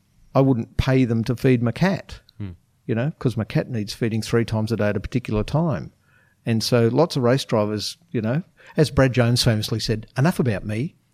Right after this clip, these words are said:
Speaker 1: What do you think of me?" <laughs> And it's so true. They love hearing about themselves, you know,
Speaker 2: They
Speaker 1: and
Speaker 2: do,
Speaker 1: there are
Speaker 2: they do.
Speaker 1: very few that couldn't care less.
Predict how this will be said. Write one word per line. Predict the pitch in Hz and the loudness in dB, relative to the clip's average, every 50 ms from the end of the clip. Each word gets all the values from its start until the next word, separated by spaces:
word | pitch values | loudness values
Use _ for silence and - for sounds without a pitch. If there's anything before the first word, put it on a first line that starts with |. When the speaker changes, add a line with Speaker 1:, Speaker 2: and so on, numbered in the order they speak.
| _ _ _ - | _ _ _ 0
Speaker 1:
What | 123 135 | 2 2
do | 120 | 2
you | 104 95 110 135 | 4 2 2 2
think | - - 120 104 101 | 2 2 0 0 -2
of | 90 - | -4 -6
me?" | 90 87 104 107 107 | -6 -2 -2 0 0
<laughs> | - 123 - - - - - - - - 131 - - - - - - - - _ - - - - 156 - - - - 135 127 - - - - - - - - - - | 0 0 -2 -2 -4 -6 -10 -8 -6 -6 -6 -6 -8 -14 -14 -14 -14 -18 -18 _ -18 -12 -6 -4 -4 -4 -4 -6 -4 -4 -4 -6 -6 -8 -8 -8 -8 -10 -8 -2 2
And | 185 202 | 2 2
it's | 262 247 - | 2 2 2
so | - - 233 240 240 220 | 2 4 6 6 4 4
true. | - - 269 277 285 403 349 160 117 101 | 4 4 6 8 8 8 8 6 4 4
They | - 160 190 | 4 4 6
love | 190 196 208 165 | 6 6 6 6
hearing | 202 208 196 185 | 6 6 6 6
about | 160 160 160 160 - | 6 4 4 4 2
themselves, | 151 131 - - 190 202 180 127 196 - - | 0 2 4 4 4 4 4 2 2 2 2
you | 151 | 4
know, | 143 139 151 | 4 4 4
Speaker 2:
They | 151 - | 4 6
Speaker 1:
and | 202 208 | 6 6
Speaker 2:
do, | 220 | 6
Speaker 1:
there | 220 220 | 6 6
are | 208 | 4
Speaker 2:
they | 117 107 113 110 98 | 0 0 0 2 4
do. | 143 | 6
Speaker 1:
very | 208 247 262 254 190 | 6 6 4 2 -2
few | - - 214 208 226 214 156 131 143 180 196 | -2 0 2 4 6 6 6 6 4 4 4
that | 175 160 - - | 2 0 0 0
couldn't | - 170 160 170 160 | 0 2 2 2 2
care | - - 147 135 131 131 | 2 4 4 6 6 4
less. | 147 151 - - - - - - - | 4 4 2 0 -2 -4 -4 -4 -4